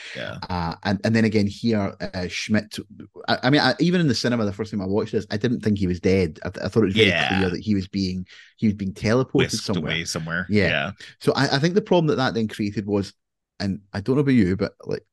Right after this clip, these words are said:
Speaker 2: I'm forever waiting for some of these <laughs> villains to pop up again, and they never do.
Speaker 1: Yeah.
Speaker 2: Like,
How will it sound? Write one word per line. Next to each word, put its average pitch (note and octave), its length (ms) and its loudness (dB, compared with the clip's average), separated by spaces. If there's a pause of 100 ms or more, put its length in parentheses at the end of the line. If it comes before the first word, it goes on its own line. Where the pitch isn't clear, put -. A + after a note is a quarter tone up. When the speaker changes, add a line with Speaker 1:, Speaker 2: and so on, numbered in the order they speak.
(420)
Speaker 2:
I'm C#3+ 240 2
forever A#2+ 340 2
waiting G#2 320 2
for D3 120 -6
some D3+ 140 -4
of C3+ 80 -2
these B2+ 140 -2
<laughs> - 60 -6
villains A#2 320 2
to D3 200 2
pop A#2 220 2
up A2+ 140 0
again, C3+ 280 0
and F#2+ 140 -4
they G#2+ 60 -2
never G#2 240 -2
do. C3 280 -2
Speaker 1:
Yeah. C3+ 400 2
Speaker 2:
Like, A2 220 0